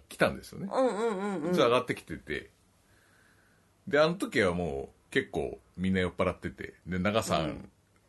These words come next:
Speaker 1: こう、なんか、話せよみたいな。そういう大西さんの時い-、いましたっけ？大西さんは。
Speaker 2: いた、いたかな？いたような気がする。
Speaker 1: うん。
Speaker 2: うん。長さん、なんか、飲み会帰りで、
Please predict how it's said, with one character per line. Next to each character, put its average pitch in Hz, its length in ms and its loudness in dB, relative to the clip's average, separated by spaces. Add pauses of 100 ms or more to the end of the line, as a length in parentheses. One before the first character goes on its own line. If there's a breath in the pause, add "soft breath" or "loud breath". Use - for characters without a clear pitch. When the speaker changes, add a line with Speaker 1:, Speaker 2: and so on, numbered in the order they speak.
(440)
Speaker 1:
こ 76 320 -4 (500)
う、 92 40 -6
な 90 60 0
ん 82 40 -12
か、 71 140 -6 (460)
話 107 380 -2
せ 107 80 2
よ 76 120 0
み 67 60 -14
た 67 60 -6
い - 20 -12
な。 - 100 -12 (140)
そ - 120 0
う 202 40 6
い - 20 4
う 190 80 6
大 202 60 6
西 196 100 4
さ 196 80 4
ん - 20 -4
の 202 80 -4
時 113 60 -6
い-、 82 340 -4
い 123 60 -4
ま 131 100 0
し - 60 -10
た - 60 -10
っ - 40 -14
け？ - 140 -20
大 71 60 -8
西 76 120 -10
さ - 100 -10
ん 62 40 -10
は。 - 60 -14 (580 loud breath)
Speaker 2:
い 262 120 -6
た、 494 120 0 (300)
い - 80 -12
た - 120 0 (160)
か 185 120 2
な？ 151 160 0
い 170 100 -2
た - 180 -6
よ 180 140 -2
う 233 120 -4
な 147 80 -4
気 - 100 -16
が 139 160 -6
す - 100 -12
る。 107 80 0
Speaker 1:
う - 20 4
ん。 80 180 -2
Speaker 2:
う 190 60 -6 (280)
ん。 - 40 -8
長 254 200 0
さ 170 160 -2
ん、 131 240 -8
な - 80 -12
ん - 20 -10
か、 135 280 -8 (840 soft breath)
飲 220 140 0
み 233 120 -2
会 233 240 0
帰 226 220 4
り 165 120 -2
で、 165 440 4